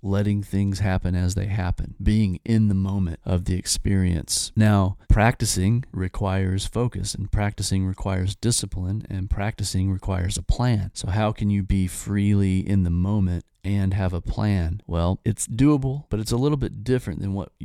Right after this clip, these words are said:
what some may think. Here's how it works. Whatever you're practicing, you do it with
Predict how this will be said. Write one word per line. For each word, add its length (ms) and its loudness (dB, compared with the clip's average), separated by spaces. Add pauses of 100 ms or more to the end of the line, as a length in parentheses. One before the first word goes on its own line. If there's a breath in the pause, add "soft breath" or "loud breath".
what 320 -6
some 260 0
may 140 0
think. 380 -6 (140 soft breath)
Here's 260 0
how 160 2
it 100 -8
works. 500 -6 (1200 soft breath)
Whatever 340 2
you're 160 0
practicing, 800 0 (1040)
you 220 -2
do 260 -2
it 140 -4
with 280 -6